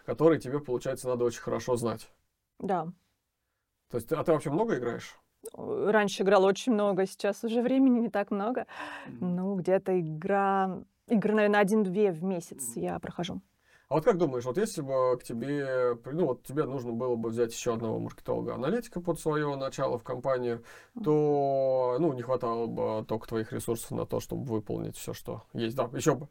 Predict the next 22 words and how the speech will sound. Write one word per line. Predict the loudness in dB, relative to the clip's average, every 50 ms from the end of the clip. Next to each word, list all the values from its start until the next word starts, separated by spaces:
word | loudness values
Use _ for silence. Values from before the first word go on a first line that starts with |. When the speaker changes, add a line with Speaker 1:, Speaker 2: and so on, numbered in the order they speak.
| _ _
Speaker 1:
ещё | -2 -2 -2
бы | 0
четыре | -2 -8 -8 -6 -8 -6
проекта, | -2 -2 -2 -2 -2 -4 -6
например, | -8 -6 -8 -8 -8 -6 -6 -6 -8
было. | -6 -4 -2 0 0 0 -2
Speaker 2:
Мгм. | -4 -6 -6 -8 -10 -18 -20 -20 _ _
Speaker 1:
Вот, | 0 4 4 4 4 2
всё | -2 -2 0 0 2 2
одно | 0 0 -2 -4
бы | -2 -2
уже | -2 -2 -2 -4
не | -4 -6
справлялась, | -4 -2 -2 2 4 4 4 4 2 0 -2 -2
и | 0 0 0 0 0
нужно | 0 0 0 0 -2
было | -4 -4 -4 -4
бы | -4 -6
ещё | -6 -4 -4 -6
человека. | -4 -2 -2 -2 -2 -2 -4 -4 -2
И | 2
вот, | 2 2 2 0